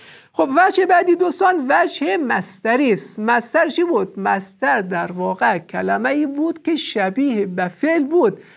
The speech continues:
ولی زمان را چی؟ نمی‌رساند. کار را انجام دادن، کار را نشان می‌داد ولی زمان را نمی‌گفت. مانند چی؟ خوردن، گفتن،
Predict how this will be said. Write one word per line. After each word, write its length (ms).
ولی 720
زمان 720
را 160
چی؟ 420
نمی‌رساند. 840
کار 280
را 100
انجام 440
دادن، 280
کار 220
را 80
نشان 340
می‌داد 440
ولی 200
زمان 600
را 120
نمی‌گفت. 560
مانند 320
چی؟ 280
خوردن، 800
گفتن، 640